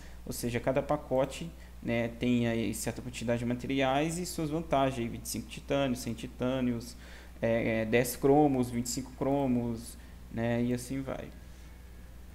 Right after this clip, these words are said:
Mas eu não vou melhorar ela aqui agora, até porque não tem a quantidade suficiente. Quer ver? Deixa eu ver se vai dar pra melhorar mesmo assim. Aí, viu, ó, cuidado, a chance de falha desse progresso é de tantos por cento, você perderá cinquenta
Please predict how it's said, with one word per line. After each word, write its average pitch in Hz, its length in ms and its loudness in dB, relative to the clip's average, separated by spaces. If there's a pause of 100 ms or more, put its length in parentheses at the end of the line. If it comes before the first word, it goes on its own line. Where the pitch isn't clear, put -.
(180)
Mas 160 180 2
eu 196 80 8
não 196 80 6
vou 160 140 4
melhorar 135 480 10
ela 123 160 6
aqui - 160 0
agora, 123 400 6
até 131 160 -2
porque - 480 4
não 117 340 2
tem 120 260 2
a 120 60 0
quantidade 120 360 -2
suficiente. 131 760 -2 (300)
Quer - 100 -10
ver? 123 220 -2
Deixa 127 180 -8
eu 123 60 -2
ver 120 280 -2
se - 160 -8
vai 113 160 0
dar 117 120 -2
pra 117 160 -2
melhorar 117 320 0
mesmo 117 240 -2
assim. 160 320 -2 (520)
Aí, 113 220 2
viu, 131 200 4
ó, 104 160 4
cuidado, 123 580 4
a 117 40 0
chance 131 320 -4
de 123 80 -8
falha 123 280 2
desse 123 160 -4
progresso 123 500 0
é 127 80 2
de 127 200 -2
tantos 135 280 -4
por 131 140 -6
cento, 127 280 -4
você 135 200 -4
perderá 127 400 2
cinquenta 151 360 -4